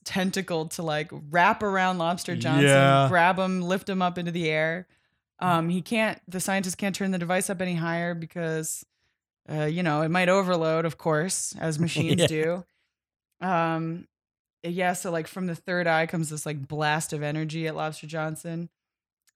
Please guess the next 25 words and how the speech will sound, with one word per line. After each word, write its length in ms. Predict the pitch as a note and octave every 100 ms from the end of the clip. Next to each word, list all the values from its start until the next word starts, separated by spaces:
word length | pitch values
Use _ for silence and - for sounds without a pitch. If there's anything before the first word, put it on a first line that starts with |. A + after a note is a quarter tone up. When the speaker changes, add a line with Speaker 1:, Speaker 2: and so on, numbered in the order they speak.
| _
Speaker 1:
um, 640 | E3+ D#3+ D#3 D3+ D3+ D3+ - _ _ _ _ _
just 200 | E3+ D#3+
telling 240 | F3+ E3
him 160 | E3 D#3+
to, 140 | C#3 D3+
like, 220 | C#3+ C#3+
n-, 140 | D#3 -
not 300 | D3+ D#3 E3
shut 220 | - E3+
off 140 | D#3+ -
the 60 |
machine. 460 | D#3+ D#3 - E3+ F3+
But 100 | E3
then 120 | D#3+
he 60 | D#3+
grabs 480 | - F3+ G3 B3+ A#3
the 60 |
machine 640 | B3 A#3 - E3 D#3+ E3 F#3 _ _ _ _ _ _ _
and 140 | F3 F3+
smashes 840 | - - F#3+ G3 A3 A#3+ A#3+ G#3
it 180 | A3 G3+
into 240 | E3+ F3 F3
the 120 | E3+
third 300 | - E3+ E3
eye, 480 | D#3 D3+ D3+ D#3